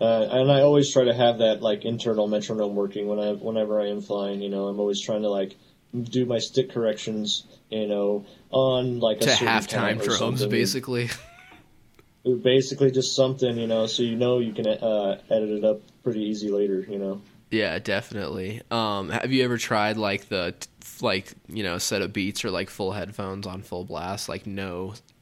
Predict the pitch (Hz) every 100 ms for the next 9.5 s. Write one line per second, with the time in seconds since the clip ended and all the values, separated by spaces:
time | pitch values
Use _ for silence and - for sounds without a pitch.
0 | - 104 85 90 92 90 76 87 - 95
1 | 98 - - 131 123 123 120 - _ _
2 | _ - 170 214 175 208 - 156 151 175
3 | 202 139 139 135 123 139 151 143 - 120
4 | 127 139 - 127 120 120 120 117 110 -
5 | 113 120 110 113 120 135 156 151 131 120
6 | 107 101 95 - _ _ _ - 104 101
7 | 98 - - _ _ _ _ _ 143 143
8 | 170 147 156 180 170 143 - 143 127 120
9 | 107 104 101 107 -